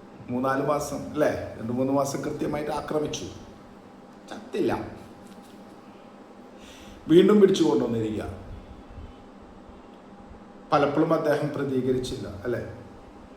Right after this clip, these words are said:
ഞാൻ ഇത്തരം കാര്യങ്ങളിൽ, രാഷ്ട്രീയപരമായിട്ടുള്ള കാര്യങ്ങൾ, ചില സബ്ജക്റ്റുകൾ എടുക്കാറില്ല. പക്ഷെ ഇത് എടുക്കാതിരിക്കാൻ വയ്യ. കാരണം ഇത് രാഷ്ട്രീയത്തിനപ്പുറം ഒരു പുരുഷനെ വളഞ്ഞിട്ട് ആക്രമിക്കുക എന്നുള്ളതാണ്. ഇത്തരം പബ്ലിക്കിൽ അറിയപ്പെടുന്ന ഒരു വ്യക്തിയെ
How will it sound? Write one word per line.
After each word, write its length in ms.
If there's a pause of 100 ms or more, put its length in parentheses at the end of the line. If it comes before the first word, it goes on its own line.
(320)
ഞാൻ 120
ഇത്തരം 220
കാര്യങ്ങളിൽ, 640
രാഷ്ട്രീയപരമായിട്ടുള്ള 1000
കാര്യങ്ങൾ, 300
ചില 180
സബ്ജക്റ്റുകൾ 520
എടുക്കാറില്ല. 500
പക്ഷെ 200
ഇത് 80
എടുക്കാതിരിക്കാൻ 680
വയ്യ. 200
കാരണം 260
ഇത് 200
രാഷ്ട്രീയത്തിനപ്പുറം 800 (640)
ഒരു 80
പുരുഷനെ 760 (120)
വളഞ്ഞിട്ട് 520
ആക്രമിക്കുക 760
എന്നുള്ളതാണ്. 680
ഇത്തരം 340 (720)
പബ്ലിക്കിൽ 1400
അറിയപ്പെടുന്ന 600
ഒരു 80
വ്യക്തിയെ 520